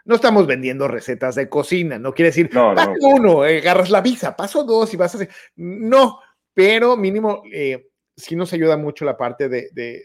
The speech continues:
Speaker 1: de si hay alguien en cualquier lado del mundo, sea doctora, doctor, sea enfermera, enfermero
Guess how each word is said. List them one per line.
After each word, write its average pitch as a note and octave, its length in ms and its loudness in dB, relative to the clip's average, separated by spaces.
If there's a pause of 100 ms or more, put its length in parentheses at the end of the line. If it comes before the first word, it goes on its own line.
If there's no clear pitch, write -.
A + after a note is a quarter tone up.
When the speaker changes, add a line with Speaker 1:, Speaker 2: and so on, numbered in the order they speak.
(160)
Speaker 1:
de - 240 -20
si - 180 -10
hay D#3 160 0
alguien D3 480 -2 (1040)
en C#3+ 200 -12
cualquier C3+ 280 -4
lado D#3 140 4
del C3 100 0
mundo, A#2+ 460 -10 (180)
sea C3+ 480 0
doctora, C#3+ 540 0
doctor, C3 540 -4 (340)
sea C3+ 160 -2
enfermera, C3+ 580 -2
enfermero C#3 720 -2